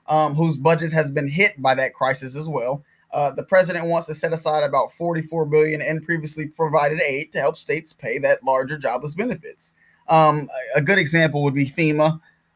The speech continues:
Um, but it would, like I said, it would be up to the states to decide how much, if any, to use, you know, the benefits could be, you know, a smaller, a standpoint. You know, the previous unemployment benefit was fully funded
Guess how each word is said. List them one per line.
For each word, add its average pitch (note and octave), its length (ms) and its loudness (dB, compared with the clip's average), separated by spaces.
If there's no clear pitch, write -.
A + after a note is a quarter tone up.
Um, C#3+ 640 2
but D#3 220 4
it - 80 4
would, E3 100 2
like E3 240 2
I E3+ 120 2
said, D#3+ 200 -2
it D3 60 0
would D#3 120 0
be E3+ 120 2
up D#3 100 2
to - 80 -8
the D3+ 80 -4
states E3+ 320 -4
to D3 100 -6
decide C3+ 300 -2
how C#3 140 -2
much, C#3 560 -6
if D3 160 -2
any, D3+ 300 0
to C#3+ 140 -12
use, C#3+ 540 -8
you C#3+ 140 -2
know, B2+ 160 -2
the C3+ 100 -8
benefits D3 460 -4
could C#3+ 180 -4
be, C#3+ 240 -6
you D#3 80 -6
know, B2 300 -6
a C3+ 120 -2
smaller, C3 420 0
a C#3+ 80 2
standpoint. C#3 540 -4
You D3+ 120 2
know, D3+ 140 8
the C#3 120 -4
previous A#3 520 2
unemployment F3+ 500 2
benefit F3 360 0
was C#3 200 -4
fully F3 340 -2
funded D3 480 0